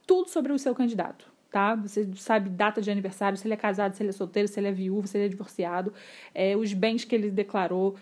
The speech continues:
as propostas dele. Então, assim, se ele tá deferido, indeferido, tá? Isso é muito importante. Se ele está deferido com recurso, se ele está indeferido com recurso,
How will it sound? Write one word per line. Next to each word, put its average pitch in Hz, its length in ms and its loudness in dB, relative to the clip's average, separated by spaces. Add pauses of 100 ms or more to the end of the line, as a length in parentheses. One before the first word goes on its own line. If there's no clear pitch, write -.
(180)
as 208 160 -4
propostas 226 840 2
dele. 190 300 0
Então, 202 260 0
assim, 214 600 0
se - 200 0
ele 262 220 4
tá 214 240 2
deferido, 226 840 2
indeferido, 233 960 2 (240)
tá? 196 180 2
Isso 202 200 -4
é - 20 -2
muito 190 160 0
importante. 190 500 -4 (300)
Se - 140 4
ele 226 80 0
está 233 160 -2
deferido 233 560 0
com 226 120 -2
recurso, 240 680 -2
se - 120 0
ele 208 100 2
está 208 220 -4
indeferido 208 600 0
com 220 160 -2
recurso, 220 680 -4